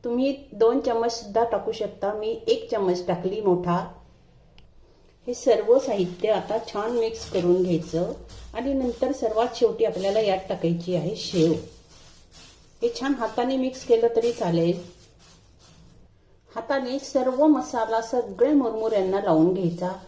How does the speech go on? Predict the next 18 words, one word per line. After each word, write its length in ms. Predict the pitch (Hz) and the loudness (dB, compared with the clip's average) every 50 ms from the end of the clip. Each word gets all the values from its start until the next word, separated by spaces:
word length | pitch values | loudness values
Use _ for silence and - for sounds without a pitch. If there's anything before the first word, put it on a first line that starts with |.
| - - - - _ - | -20 -20 -20 -18 _ -8
हाताने 340 | 240 233 - 269 269 285 285 | -6 -4 -2 -2 0 0 2
मिक्स 240 | 285 285 285 - - | 2 0 0 -2 0
केलं 260 | - 277 262 247 247 | 0 2 2 2 0
म्हणजे 280 | 240 226 220 220 240 | -2 0 2 2 2
हा 100 | 254 262 285 - | 2 0 -4 -4
खूप 280 | - 330 320 - - - | -4 -4 -4 -4 -8 -6
छान 180 | 240 196 202 | -4 -4 -4
असा 260 | 208 208 - - 277 | -4 -4 -6 -6 -4
मिक्स 320 | 233 202 190 180 - - - | -2 -2 -2 -2 -2 -2 2
होईल. 360 | 175 170 175 175 175 - - - - - _ _ - - - - - - - - - - - - - - | 2 4 4 2 0 -4 -10 -14 -20 -20 _ _ -20 -20 -20 -20 -20 -20 -20 -20 -20 -20 -20 -20 -14 -10
बघू 160 | 226 233 247 | -8 -8 -6
शकाल 280 | - 240 - 226 226 226 | -6 -4 -2 0 0 0
आपण 260 | 214 - 208 220 226 | 0 0 -2 -2 -2
कलर 320 | - 220 202 190 202 214 | 0 0 2 4 4 2
किती 320 | 214 - - 190 - 220 226 | 2 0 -6 -10 -8 -10 -10
सुंदर 440 | - 214 202 185 180 180 185 208 | -6 -4 -2 0 0 2 2 2
आलाय 300 | 214 190 175 165 160 170 | 2 2 4 4 4 4
मुरमुऱ्यांना. 720 | 170 175 175 165 165 170 170 170 165 156 151 151 151 160 | 6 4 4 4 4 4 2 4 4 2 2 2 0 -2